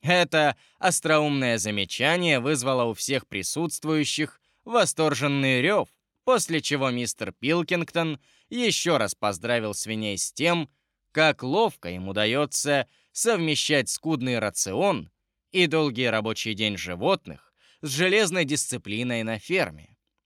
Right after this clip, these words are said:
Далее он убедился, что у всех налито. «Господа!» — наконец-то подытожил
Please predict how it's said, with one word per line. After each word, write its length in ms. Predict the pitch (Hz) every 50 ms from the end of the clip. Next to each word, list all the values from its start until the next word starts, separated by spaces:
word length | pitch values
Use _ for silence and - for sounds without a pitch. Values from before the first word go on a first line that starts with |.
| _ -
Далее 680 | - 92 87 110 127 151 170 175 180 180 175 170 151 - _ _ _ _ _ _ -
он 220 | - 233 240 220
убедился, 760 | 185 143 131 120 98 107 113 143 170 160 - - 170 160 156 131 _ _ _
что 300 | - - - 226 220 180
у 40 | 143
всех 320 | - - - 131 123 - 156
налито. 500 | 185 190 151 101 76 - - - _ _ _ _ _ _ _ _ _ _ _ -
«Господа!» — 800 | 107 113 143 156 156 - - 151 147 147 165 202 196 139 - _ _ _ _ _ _ _ _ _ _ _ _ -
наконец-то 720 | - 123 147 147 143 139 123 127 135 131 123 - - 127 117
подытожил 800 | - 127 117 120 107 - 135 143 135 113 147 143 135 127 -